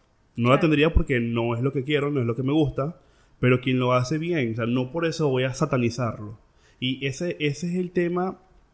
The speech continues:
Speaker 1: de hoy en día de lapidar, bueno, ya hoy, eh, hoy es el día de lapidar, lapidar is the new black,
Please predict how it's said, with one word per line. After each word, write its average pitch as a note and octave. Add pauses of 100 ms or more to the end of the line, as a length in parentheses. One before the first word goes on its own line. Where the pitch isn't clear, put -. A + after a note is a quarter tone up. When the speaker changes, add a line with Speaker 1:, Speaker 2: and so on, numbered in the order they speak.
(100)
Speaker 1:
de C3+
hoy C#3+
en D#3+
día E3+
de D3 (360)
lapidar, B2+
bueno, A#2
ya A2
hoy, B2+
eh, B2
hoy E3+
es D3+
el E3
día F3+
de F#3
lapidar, A2
lapidar B2
is B2+
the C3
new B2
black, G#2+